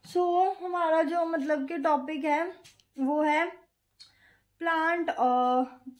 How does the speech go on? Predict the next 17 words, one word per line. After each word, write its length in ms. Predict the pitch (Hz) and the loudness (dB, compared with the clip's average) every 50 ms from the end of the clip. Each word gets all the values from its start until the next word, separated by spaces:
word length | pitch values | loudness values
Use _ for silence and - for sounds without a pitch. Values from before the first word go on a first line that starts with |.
| _ _ _ - | _ _ _ -12
breeding 440 | 330 359 330 302 262 294 302 320 320 | -10 -10 -8 -8 -10 -10 -12 -12 -6
for 200 | 339 339 330 320 | -6 -4 -4 -4
improved 640 | 339 330 311 277 311 330 320 311 285 262 254 - 294 | -6 -8 -12 -12 -10 -8 -8 -8 -8 -10 -12 -14 -10
food 320 | 294 285 277 254 - 285 | -8 -8 -8 -8 -6 -6
quality। 520 | 269 247 233 220 214 196 190 - - - 214 _ _ _ _ _ _ _ _ - - - _ _ _ _ _ _ _ _ _ _ | -6 -6 -4 -6 -8 -10 -12 -14 -18 -20 -20 _ _ _ _ _ _ _ _ -20 -20 -20 _ _ _ _ _ _ _ _ _ _
मैं 140 | 254 240 240 | _ -14 -12
यहाँ 220 | 240 233 233 226 226 | -10 -8 -8 -8 -10
पे 260 | 233 233 240 233 233 | -10 -10 -10 -10 -10
topic 480 | 240 233 220 214 - - 226 220 220 | -10 -10 -12 -12 -14 -16 -16 -16 -16
की 140 | - 247 247 | -16 -16 -14
वो 160 | 233 226 226 | -12 -12 -10
headline 520 | 226 226 233 214 196 214 220 208 208 214 208 | -10 -10 -12 -12 -12 -12 -10 -10 -8 -10 -10
लिखती 300 | 202 202 190 _ 214 214 | -12 -14 -16 _ -10 -10
हूँ, 240 | 220 240 240 - _ _ _ _ _ _ | -10 -10 -12 -20 _ _ _ _ _ _
प्लांट 560 | 294 302 269 269 269 277 285 294 302 294 294 - _ _ _ _ _ _ _ _ _ _ _ _ _ _ _ _ _ _ _ _ _ _ _ _ _ _ _ _ _ _ _ _ _ _ _ _ _ _ _ _ _ _ _ _ _ _ _ _ _ _ _ _ _ _ _ _ _ _ _ _ _ _ _ _ _ _ _ _ _ _ _ _ | -10 -8 -6 -4 -2 -2 -4 -4 -6 -10 -14 -18 _ _ _ _ _ _ _ _ _ _ _ _ _ _ _ _ _ _ _ _ _ _ _ _ _ _ _ _ _ _ _ _ _ _ _ _ _ _ _ _ _ _ _ _ _ _ _ _ _ _ _ _ _ _ _ _ _ _ _ _ _ _ _ _ _ _ _ _ _ _ _ _
breeding 600 | 240 240 240 277 285 285 269 - 277 277 294 294 277 - _ _ _ _ _ _ _ _ _ _ _ _ _ _ _ _ _ _ _ _ _ _ _ _ _ _ | -12 -10 -8 -8 -8 -8 -8 -8 -8 -8 -8 -10 -12 -16 _ _ _ _ _ _ _ _ _ _ _ _ _ _ _ _ _ _ _ _ _ _ _ _ _ _
for 580 | 277 285 277 254 254 254 262 269 277 269 - | -12 -10 -8 -6 -6 -6 -6 -8 -12 -14 -18